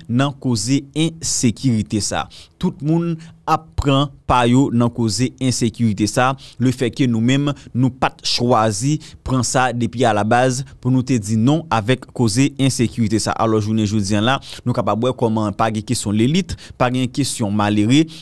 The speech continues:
Alò tout moun afekte nan koze ensekirite sa. Ebyen, jounen jodi an la, malgre nou konnen ke Demil venntwa te sipoze yon ane elektoral,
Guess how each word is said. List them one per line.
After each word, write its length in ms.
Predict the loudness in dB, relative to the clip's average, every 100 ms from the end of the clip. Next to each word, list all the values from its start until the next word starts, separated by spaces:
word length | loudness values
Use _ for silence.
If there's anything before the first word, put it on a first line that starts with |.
| -2
Alò 320 | 2 4 2 -2 _ -4
tout 160 | -4 2
moun 320 | 2 2 0 0
afekte 640 | -2 0 -4 -2 2 2 2 -8
nan 240 | -2 0 0 -2
koze 460 | -2 0 0 0 0
ensekirite 960 | -2 -2 -4 -4 -2 0 2 2 2 -2 -2
sa. 160 | -4 -6 -16 -4
Ebyen, 300 | -2 0 -2
jounen 300 | -4 -2 -2
jodi 340 | 0 0 0 0
an 80 |
la, 120 | 2 2
malgre 480 | 0 -2 -2 0 0 -2 -4
nou 200 | -2 -2
konnen 400 | 0 2 4 2
ke 220 | 4 4 4 -2 _ _ _ _ _ -18
Demil 360 | -2 2 2 2
venntwa 320 | 0 2 0
te 120 | 0 -4
sipoze 800 | -4 -4 -4 0 4 4 4 0 0 -16 -2
yon 160 | -2 0 0
ane 380 | 0 4 2 2
elektoral, 680 | 2 2 2 0 2 2 2